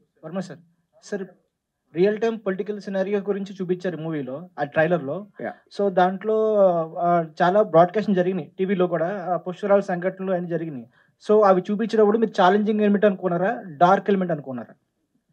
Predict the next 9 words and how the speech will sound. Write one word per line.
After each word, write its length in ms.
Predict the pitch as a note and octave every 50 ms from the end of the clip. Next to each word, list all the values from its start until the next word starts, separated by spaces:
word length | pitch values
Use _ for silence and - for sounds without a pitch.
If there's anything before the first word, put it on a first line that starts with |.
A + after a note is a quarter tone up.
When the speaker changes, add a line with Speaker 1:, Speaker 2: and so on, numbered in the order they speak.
| _ _ _ _ -
Speaker 2:
ఏ-, 160 | F3 F#3 - -
ఏది 280 | F#3+ F3 G3+ G#3+ G#3 A3+
dark 320 | F#3 F#3+ F3+ F3+ F3 F#3
element? 640 | F3+ F3 F3 E3+ E3+ E3 E3 E3 E3 E3 E3 F3 - - _ _ _ _ -
Speaker 1:
పుష్కరాల 520 | F#3 F3 - - - A3 G#3+ G#3+ G#3 G#3
గురించి, 540 | G3+ G3 G3+ F#3+ G3 F#3+ F3+ - G#3+ G3 F#3
ఆ, 120 | F3+ E3+ E3
Speaker 2:
ఆహా. 460 | E3 D#3+ D#3+ D#3+ E3 E3 E3 D#3+ C#3 F3
Speaker 1:
చూపించారు. 1200 | C3+ G2+ - - - C3 A#2+ A2+ A2 _ - F#3 E3+ D#3+ B2+ G#2 D#3+ C#3 A#2+ A#2 _ - _